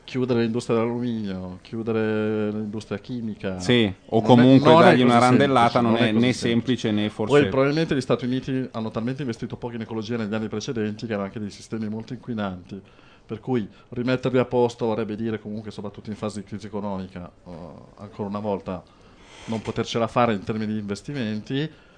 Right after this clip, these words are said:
Speaker 1: Fatto sta che gli Stati Uniti, applicando Kyoto, becchero un'altra botta al loro
Speaker 2: Mm.
Speaker 1: sistema industriale. Questo è un po' il concetto. Ovviamente tutti gli altri paesi spingono perché lo faccia, perché vorrebbe dire in qualche modo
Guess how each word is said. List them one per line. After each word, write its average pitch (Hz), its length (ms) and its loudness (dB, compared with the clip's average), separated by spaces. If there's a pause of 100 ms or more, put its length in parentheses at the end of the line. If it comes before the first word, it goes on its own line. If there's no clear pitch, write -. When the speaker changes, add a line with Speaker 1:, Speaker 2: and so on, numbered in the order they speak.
(160)
Speaker 1:
Fatto 147 220 0
sta 156 220 2
che 127 80 -4
gli 110 80 -2
Stati 123 240 -2
Uniti, 123 240 -6
applicando 120 500 -2
Kyoto, 123 680 0 (160)
becchero 113 340 -6
un'altra 107 380 -2
botta 107 560 -2
al 101 80 -4
loro 131 120 6
Speaker 2:
Mm. 139 100 6
Speaker 1:
sistema 110 280 0
industriale. 90 720 -10
Questo 107 220 -12
è - 20 -10
un 92 80 -16
po' 92 100 -10
il 92 80 -8
concetto. 87 580 -12
Ovviamente 120 460 -4 (240)
tutti 110 220 -12
gli 107 60 -4
altri 110 180 -6
paesi 110 280 -6
spingono 104 380 -12
perché 101 240 -12
lo 98 80 -10
faccia, 95 380 -12
perché 87 200 -16
vorrebbe 90 320 -12
dire 92 360 -10 (380)
in 110 60 -20
qualche - 280 -8
modo 110 260 -4